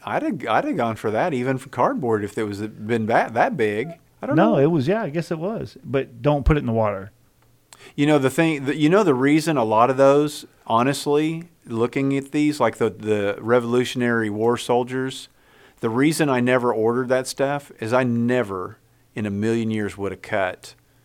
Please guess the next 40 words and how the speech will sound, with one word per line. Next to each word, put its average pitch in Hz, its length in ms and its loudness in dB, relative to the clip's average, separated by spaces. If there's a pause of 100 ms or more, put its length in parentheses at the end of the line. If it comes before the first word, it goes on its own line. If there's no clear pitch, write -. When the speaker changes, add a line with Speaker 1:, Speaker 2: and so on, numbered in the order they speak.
(400)
Speaker 1:
the, 98 380 -6 (320)
the, 101 360 -8 (100)
Speaker 2:
Oh. - 380 -6 (240)
Speaker 1:
the 107 380 -2 (220)
submission 120 600 0
form 107 460 -2
out 110 160 0
of 104 80 0
my 104 120 -4
comic 104 440 -4
book. 90 240 -10 (280)
Speaker 2:
Oh, 123 80 -2
really? 120 380 -2
Speaker 1:
Yeah, 107 280 -2
I'd 110 160 -2
have 107 80 -2
never 107 420 0
in 104 100 -2
a 101 40 -4
million 104 380 -4
years 104 320 -6
cut 110 220 -2
up 101 140 -4
a - 40 -8
comic 104 420 -6
book 95 180 -8
to 101 80 -14
send 101 280 -6
into 95 440 -6 (560)
the - 60 -10
Speaker 2:
Hmm. 156 100 -2
Speaker 1:
form. 101 460 -2
So - 140 -2
that's 110 220 0
probably 107 260 -2
why 101 200 -2
I 107 100 -4
never 101 280 -4
ordered 95 320 -8
anything. 101 520 -10